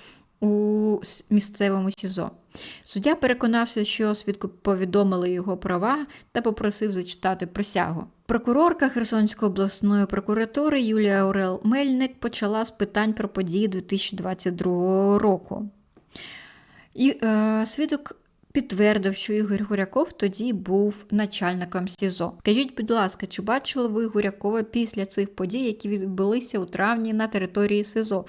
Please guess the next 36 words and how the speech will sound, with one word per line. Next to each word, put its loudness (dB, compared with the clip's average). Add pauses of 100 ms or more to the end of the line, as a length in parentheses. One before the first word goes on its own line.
(240)
Чи 0
спілкувалися 0
з -4
ним?» -2 (480)
«Ні», 4
відповів -2
свідок. -4
«Чи -2
відомо 0
вам, 0 (220)
чи 0
залишився -4
після -6
окупації -4
Гуряков -2
працювати -4
в -10
сізо 0
або, 0
можливо, 0
в -6
іншій -2
колонії, 0
якщо -2
ви 0
знаєте?» -4 (400)
«Наскільки 0
я 0
знаю, 2
він -2
залишався -4
до -2
того 0
моменту, -2
поки -4
не 0